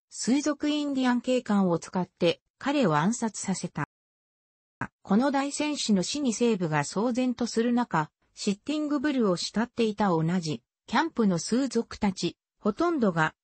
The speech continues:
子供や老人、そして非武装の男女だったは、飢えと寒さに耐えかねて、マコシカを降り、川を遡って、南方百六十キロのグッド川、シャイアン川そばにいた、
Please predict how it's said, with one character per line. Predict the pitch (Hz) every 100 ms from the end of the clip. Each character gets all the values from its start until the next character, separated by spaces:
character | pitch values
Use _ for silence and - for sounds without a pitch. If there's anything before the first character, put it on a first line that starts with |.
| _
子 | - 175
供 | 262 285
や | 277 240
老 | 208 190
人、 | 170 160 156 - _
そ | - 226
し | 220
て | - 285
非 | 196
武 | 247
装 | - 302 285
の | 262
男 | 233 302 320
女 | 277
だ | 202
っ | 165
た | 170
は、 | 160 156 - _ -
飢 | 170
え | 254
と | 185 175 - _
寒 | - 302 320
さ | 277
に | 220
耐 | - 190 220
え |
か | - 202
ね | 180
て、 | - 165 - _ -
マ | 269
コ | -
シ | 302 -
カ | 208
を | 156
降 | 151
り、 | 156 - _ _
川 | - 208 277
を | 190
遡 | - 190 214 226 214
っ | 214
て、 | - 175 - _
南 | 170 214 247
方 | 254 254
百 | - 226 285
六 | 302 - 277
十 | 277
キ | - 262
ロ | 240
の | 208 151
グ | 170
ッ | -
ド | 180
川、 | 170 165 156 - _ _
シ | -
ャ | 233
イ | 285
ア | 285
ン | 269
川 | 262 254
そ | 254 269
ば | 254
に | 180
い | 160
た、 | 180 165